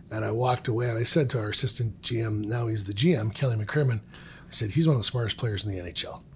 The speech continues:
And he just, he, he agreed a hundred percent. And that,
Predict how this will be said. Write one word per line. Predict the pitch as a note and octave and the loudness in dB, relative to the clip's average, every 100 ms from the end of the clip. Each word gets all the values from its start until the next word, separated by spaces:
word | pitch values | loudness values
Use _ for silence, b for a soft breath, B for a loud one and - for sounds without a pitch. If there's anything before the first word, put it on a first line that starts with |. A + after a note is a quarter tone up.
| - | -4
And | - A2+ | -2 2
he | A#2 B2 B2 - - | 2 2 0 -4 -4
just, | - B2 - - | -2 0 0 -4
he, | C#3 B2 B2+ - B2+ - | -6 -4 -4 -4 -6 -2
he | A#2 C#3 | 0 0
agreed | B2 C#3 D3+ D#3 C3+ B B B | 0 2 4 4 2 B B B
a | C3 | 2
hundred | A#2+ E3 F3 | 6 8 8
percent. | D3 - D3+ C#3+ - | 6 6 6 4 4
And | B2+ | 2
that, | B2+ D3+ - | 4 2 0